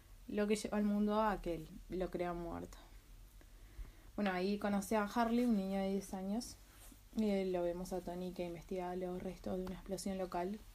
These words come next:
con características parecidas a las de los ataques del Mandarín. Descubre que los bombardeos eran provocados por soldados, eh, que habían sido partícipes habían,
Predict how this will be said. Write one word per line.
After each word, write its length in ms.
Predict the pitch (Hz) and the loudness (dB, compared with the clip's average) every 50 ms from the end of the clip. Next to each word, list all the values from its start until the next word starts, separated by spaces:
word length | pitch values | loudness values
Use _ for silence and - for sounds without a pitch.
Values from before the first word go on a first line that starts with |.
| - - - - - - - - - - - - - | -18 -18 -20 -20 -20 -18 -18 -18 -18 -18 -18 -10 -6
con 160 | - 208 208 | -4 0 2
características 680 | 202 196 196 190 185 - 196 190 196 - 214 202 196 | 2 4 2 2 0 0 -4 -4 -4 -4 -4 -4 -2
parecidas 520 | - - 196 185 170 - - 185 185 180 190 | 0 0 0 0 0 -2 -2 0 0 0 0
a 80 | 185 | 0
las 180 | 180 180 - - | 0 -2 -4 -4
de 100 | 185 175 | -2 -2
los 220 | 170 175 170 - - | -2 -2 -4 -4 -4
ataques 420 | 175 170 170 170 170 - 180 175 | -4 -4 -4 -6 -6 -6 -4 -2
del 160 | 185 185 180 | -2 -2 -2
Mandarín. 560 | 180 185 180 180 180 180 180 180 180 185 180 180 - - - - - - - - - - - - - | -2 -4 -4 -4 -4 -4 -4 -4 -6 -6 -8 -8 -12 -18 -20 -20 -20 -20 -20 -20 -20 -18 -16 -6 -2
Descubre 460 | 196 190 196 - 208 202 196 202 196 | -2 0 2 2 2 4 4 2 0
que 360 | 196 - 202 196 202 202 - | 0 -2 -2 -2 -2 -2 -2
los 180 | - - 196 180 | -2 0 0 0
bombardeos 580 | 175 185 185 190 190 185 190 190 196 196 190 - | 0 0 0 0 0 2 2 2 2 0 0 -2
eran 200 | 196 185 180 180 | -4 -4 -2 -2
provocados 480 | 185 185 180 180 175 - 180 185 180 | 0 0 0 0 0 0 0 0 -2
por 380 | - - - 180 170 170 170 170 - | -2 -2 -2 0 0 0 -4 -6 -8
soldados, 840 | - - - - 196 185 180 180 180 180 185 185 190 202 208 - - - - | -10 -6 -2 0 0 0 0 0 0 2 2 4 2 2 0 -2 -6 -10 -8
eh, 640 | 190 185 175 170 170 165 165 165 165 170 170 - - - - - - | -6 -6 -6 -6 -6 -8 -8 -8 -8 -10 -10 -12 -12 -14 -16 -18 -12
que 100 | - - | -6 -2
habían 320 | 180 170 170 170 170 170 175 | -2 0 0 0 -2 -2 -4
sido 600 | - - - 190 180 180 180 180 175 175 175 170 - - - - - - - - - - - - - - - - | -6 -4 -2 0 2 2 2 0 0 -2 -4 -6 -10 -12 -18 -18 -20 -20 -20 -20 -20 -20 -20 -20 -20 -20 -10 -4
partícipes 600 | - 175 170 170 180 175 - 185 185 - 190 170 160 - - - - - - - - - 196 | -4 -2 0 2 0 2 2 0 0 0 -2 -2 -4 -8 -14 -18 -18 -18 -18 -18 -14 -12 -10
habían, 440 | 185 170 170 170 170 170 170 175 | -8 -8 -6 -6 -6 -8 -8 -10